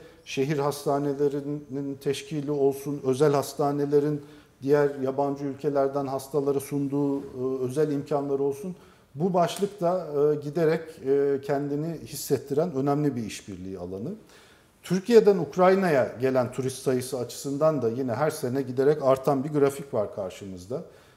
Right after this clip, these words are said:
İşte üç yüz bini geçtik. E, bu açıdan tabii önemli imkanlar da var. Karşılıklı uçuşlar, e, son derece, e,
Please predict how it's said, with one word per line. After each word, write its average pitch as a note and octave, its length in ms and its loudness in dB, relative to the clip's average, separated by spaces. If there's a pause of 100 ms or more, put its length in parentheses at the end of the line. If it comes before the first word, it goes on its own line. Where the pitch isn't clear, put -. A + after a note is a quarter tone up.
(100)
İşte - 180 -20
üç C#3+ 200 -10
yüz A#2+ 200 -6
bini C3 320 -4
geçtik. - 720 -2
E, A#2 60 -10 (800)
bu D#3+ 120 0
açıdan G3 380 2
tabii G3 200 4
önemli F#3+ 360 0
imkanlar F#3+ 600 2
da C3+ 140 4
var. C3+ 140 4 (800)
Karşılıklı E3 600 2
uçuşlar, D#3+ 600 2
e, D3 460 2
son D#3 320 -2
derece, C#3 360 8
e, C3+ 640 2